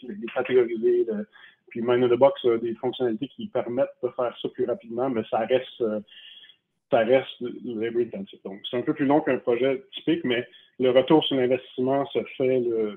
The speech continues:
puis on, <laughs> on va toucher du bois parce que c'est pas tout à fait tout livré, là, mais on, ça va, devrait se faire en, dans deux ans. Donc, on devrait pouvoir rembourser à travers le revenu qu'on,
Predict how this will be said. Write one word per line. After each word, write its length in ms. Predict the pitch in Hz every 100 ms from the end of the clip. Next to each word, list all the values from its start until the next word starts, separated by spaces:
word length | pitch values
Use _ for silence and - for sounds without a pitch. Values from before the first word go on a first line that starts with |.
| -
puis 180 | 117
on, 160 | 104 95 -
<laughs> 120 | -
on 40 | -
va 100 | 104
toucher 220 | - 127
du 120 | 113
bois 200 | 113 131 131
parce 160 | 104
que 200 | 113 104 -
c'est 120 | 107
pas 80 | 117
tout 200 | - 117
à 40 |
fait 120 | 127
tout 140 | - 123
livré, 300 | 117 117 143
là, 80 | 131
mais 200 | 113 110 - - -
on, 220 | 110 107 - -
ça 80 | 117
va, 120 | 113 123
devrait 300 | 123 131 131
se 40 |
faire 100 | 143
en, 160 | 139 120
dans 160 | 120
deux 280 | 117 123 110
ans. 100 | 107 -
Donc, 140 | 110 117
on 80 |
devrait 200 | 117 123
pouvoir 300 | 120 123 120
rembourser 640 | 123 127 127 - - 135 131
à 60 |
travers 300 | 110 110 113
le 180 | 110 110
revenu 400 | 113 113 123 123
qu'on, 260 | 117 107